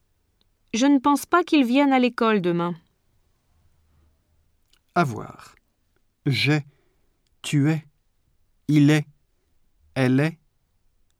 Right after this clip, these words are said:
Speaker 2: Nous ayons. Vous ayez. Ils aient. Elles aient.
Speaker 1: Être. Je sois. Tu sois.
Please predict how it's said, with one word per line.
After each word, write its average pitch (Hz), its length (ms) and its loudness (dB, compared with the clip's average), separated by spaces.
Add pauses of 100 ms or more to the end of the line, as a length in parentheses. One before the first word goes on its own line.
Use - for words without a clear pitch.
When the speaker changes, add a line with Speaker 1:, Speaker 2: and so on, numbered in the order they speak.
(120)
Speaker 2:
Nous 131 260 2
ayons. 127 320 0 (800)
Vous 123 380 -2
ayez. 127 380 -2 (800)
Ils 120 440 -2
aient. 147 200 -4 (680)
Elles 120 460 -6
aient. 135 180 -4 (1900)
Speaker 1:
Être. - 440 0 (880)
Je 190 160 -2
sois. 202 480 -2 (840)
Tu 220 140 -6
sois. 202 500 -2